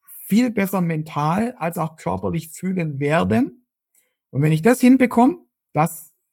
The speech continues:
die Leute um mich rum einen guten Vitamin D-Spiegel haben und, äh, gut bewegt haben,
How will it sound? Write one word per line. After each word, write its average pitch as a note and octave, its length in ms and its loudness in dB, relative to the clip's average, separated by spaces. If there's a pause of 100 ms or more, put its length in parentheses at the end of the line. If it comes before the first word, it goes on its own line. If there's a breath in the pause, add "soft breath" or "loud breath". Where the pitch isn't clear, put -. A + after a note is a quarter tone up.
(200)
die C#3 480 -6
Leute D#3 380 2
um A3 80 2
mich F#3+ 220 0
rum C3+ 160 -4
einen B2+ 120 -8
guten C#4 260 -8
Vitamin F#3 360 -2
D-Spiegel E3+ 500 -6
haben D#3 280 -4 (360)
und, C#3+ 280 -4 (100)
äh, B2+ 460 -4
gut C4+ 240 0
bewegt F3+ 420 0
haben, D#3 320 -4